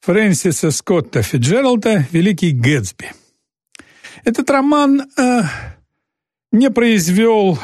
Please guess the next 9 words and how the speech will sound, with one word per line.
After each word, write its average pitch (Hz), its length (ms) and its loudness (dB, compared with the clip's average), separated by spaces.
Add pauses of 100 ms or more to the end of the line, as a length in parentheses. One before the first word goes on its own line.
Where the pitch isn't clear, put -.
особенного 156 720 0
впечатления, 226 760 0
когда 160 580 0 (520)
появился 147 560 0
на 139 140 2
свет 240 380 0
в - 80 -18
тысяча 208 500 0
девятьсот 190 600 0